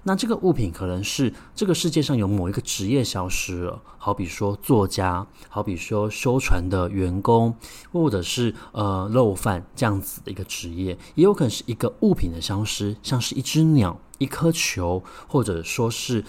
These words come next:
天空上面的云，举例而言。那这样子的一个消失其实是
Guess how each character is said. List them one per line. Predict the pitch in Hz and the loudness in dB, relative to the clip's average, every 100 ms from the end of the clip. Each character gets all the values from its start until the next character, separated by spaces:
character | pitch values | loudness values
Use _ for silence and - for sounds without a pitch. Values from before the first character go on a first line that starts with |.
| - - | -8 -6
天 | - 147 | 2 4
空 | 151 151 | 4 4
上 | 151 | 4
面 | 127 101 | 4 2
的 | 101 | 0
云， | 87 82 82 - - - - | -4 -6 -8 -12 -20 -20 -16
举 | - 92 | -6 -4
例 | 101 95 | -2 -2
而 | 85 | -2
言。 | 87 82 80 - - - - - - - - - - - - - | -4 -8 -10 -16 -20 -20 -20 -20 -16 -16 -18 -20 -20 -20 -4 2
那 | |
这 | 190 240 | 4 6
样 | 208 | 4
子 | 156 123 | 2 0
的 | 123 | 0
一 | |
个 | 123 | 0
消 | - 131 | 0 0
失 | 127 139 | 0 -2
其 | - 120 | 0 0
实 | 113 | 0
是 | - | 0